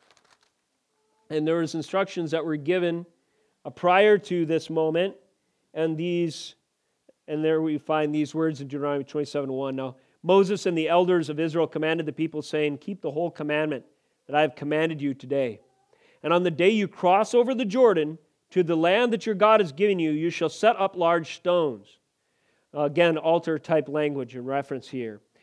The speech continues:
"And plaster them with plaster. And you shall write on them all the words of this law. When you cross over and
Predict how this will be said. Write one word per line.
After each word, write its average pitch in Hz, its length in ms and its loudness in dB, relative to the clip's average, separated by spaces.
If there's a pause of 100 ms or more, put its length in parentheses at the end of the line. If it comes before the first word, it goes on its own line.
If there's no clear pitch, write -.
(220)
"And 160 200 0
plaster 220 560 0
them 208 160 4
with 190 200 0
plaster. 175 640 -2 (440)
And 156 120 2
you 202 120 0
shall 185 220 2
write 202 320 6
on 226 180 4
them 190 280 4
all 262 340 6
the 247 100 2
words 226 420 4
of 170 220 -2
this 175 200 -2
law. 151 460 0 (300)
When 165 120 0
you 185 100 2
cross 214 440 6
over 226 320 6
and 214 100 6